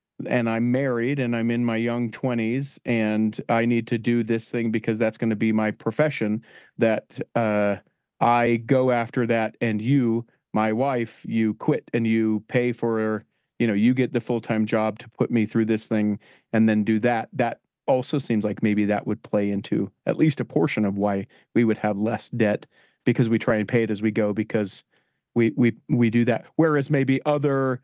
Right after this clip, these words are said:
um, you know, other beliefs, other, you know, different systems maybe don't push those traditional roles as much,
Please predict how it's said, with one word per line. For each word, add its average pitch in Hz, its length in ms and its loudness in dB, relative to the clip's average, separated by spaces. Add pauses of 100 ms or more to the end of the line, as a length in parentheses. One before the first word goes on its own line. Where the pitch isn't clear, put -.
(320)
um, 113 600 0 (800)
you 123 80 2
know, 113 120 2
other 139 260 0
beliefs, 127 400 0
other, 120 460 0
you 120 160 0
know, 107 140 0 (520)
different 117 320 -2
systems 117 420 -4
maybe 120 220 2
don't 113 260 0
push - 260 -2
those 120 180 0
traditional 123 500 -2
roles 123 280 0
as 117 160 -2
much, 120 340 -2